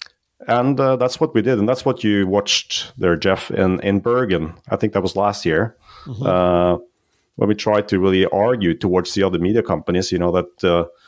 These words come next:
Speaker 1: this is important for our culture. Uh, it's important for,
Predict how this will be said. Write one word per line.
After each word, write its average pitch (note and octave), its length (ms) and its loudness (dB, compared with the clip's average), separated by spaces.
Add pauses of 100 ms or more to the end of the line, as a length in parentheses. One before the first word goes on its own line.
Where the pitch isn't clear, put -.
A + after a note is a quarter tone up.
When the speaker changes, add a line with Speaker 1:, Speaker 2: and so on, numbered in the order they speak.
(100)
Speaker 1:
this B2 240 -2
is A2+ 100 0
important A2 480 0
for F2+ 140 0
our E2 80 2
culture. F#3 640 -2 (400)
Uh, F#2 580 2
it's G2 160 -4
important G2+ 480 -2
for, F#2 400 0